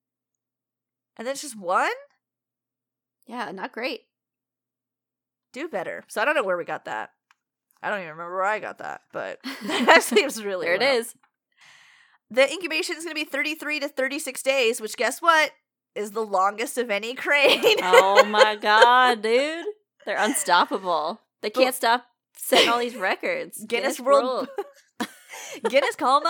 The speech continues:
Speaker 1: up.
Speaker 2: Give
Speaker 1: Come
Speaker 2: us a
Speaker 1: check out
Speaker 2: ring.
Speaker 1: this, <laughs> come check out this crane. Look at all this sh-, weird crane shit it does. Um, but the males and females both incubate. They'll take turns.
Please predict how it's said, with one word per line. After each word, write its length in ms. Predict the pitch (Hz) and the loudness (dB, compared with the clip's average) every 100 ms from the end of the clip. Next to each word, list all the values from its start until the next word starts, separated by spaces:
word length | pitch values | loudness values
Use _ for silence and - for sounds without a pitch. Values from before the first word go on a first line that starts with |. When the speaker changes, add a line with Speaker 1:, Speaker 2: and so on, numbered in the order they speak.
| 440 | 0
Speaker 1:
up. 100 | - - _ _ _ _ - - - - - _ _ _ - | 0 -8 _ _ _ _ -16 -14 -14 -20 -20 _ _ _ -8
Speaker 2:
Give 100 | 269 | -2
Speaker 1:
Come 120 | 302 | 0
Speaker 2:
us 120 | 320 | 2
a 20 | 339 | 2
Speaker 1:
check 180 | 311 | 2
out 180 | 330 330 | 4 4
Speaker 2:
ring. 160 | 539 508 | 4 2
Speaker 1:
this, 280 | 202 - - | -2 -10 -10
<laughs> 140 | 311 | -4
come 180 | 392 339 | 2 2
check 220 | - 285 | 2 -2
out 160 | 320 320 | 0 -2
this 160 | 302 - | -2 -6
crane. 500 | 269 330 320 160 - _ _ _ _ _ _ - | -2 -2 -4 -12 -18 _ _ _ _ _ _ -16
Look 80 | |
at 80 | 269 | -8
all 80 | 311 | -4
this 180 | 277 - | -6 -8
sh-, 60 | |
weird 280 | 214 247 302 | -14 -10 -10
crane 260 | 277 277 381 | -6 -8 -6
shit 140 | 262 | -6
it 100 | 202 | -6
does. 320 | 220 143 - _ _ _ _ _ _ _ _ _ _ | -8 -12 -14 _ _ _ _ _ _ _ _ _ _
Um, 420 | 220 220 220 220 220 | 0 2 0 -4 -6
but 120 | 247 | -4
the 40 | 302 | -2
males 240 | 320 359 | -4 -4
and 80 | 320 | -6
females 280 | 294 269 214 | -4 -4 0
both 240 | 196 208 | -2 -2
incubate. 440 | 196 208 - - _ | -12 -16 -16 -16 _
They'll 80 | - | -18
take 180 | - - | -16 -18
turns. 340 | - _ - | -20 _ -20